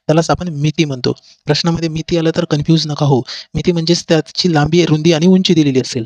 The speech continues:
ओके, मग आता आपल्याला विचारलं काय? तर घनफळ विचारलेलं आहे.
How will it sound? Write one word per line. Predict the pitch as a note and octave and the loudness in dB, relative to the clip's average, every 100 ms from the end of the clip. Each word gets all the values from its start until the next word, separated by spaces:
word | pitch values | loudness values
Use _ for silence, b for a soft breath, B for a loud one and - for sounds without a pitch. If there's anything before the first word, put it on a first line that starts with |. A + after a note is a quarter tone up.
| - | -2
ओके, | C3+ E3 G3 B B B | 0 2 -2 B B B
मग | F3+ F3 | -4 -2
आता | F#3 | -2
आपल्याला | E3 E3+ | -2 -2
विचारलं | E3 C3+ F3+ E3+ | -4 -2 -2 0
काय? | E3 E3+ F#3 _ - | 0 -2 -4 _ -4
तर | D#3 | -2
घनफळ | C3 C#3+ E3+ D3+ | -2 -2 2 2
विचारलेलं | C3+ C3+ B2+ B2 | 0 -4 -4 -6
आहे. | - C3+ | -8 -12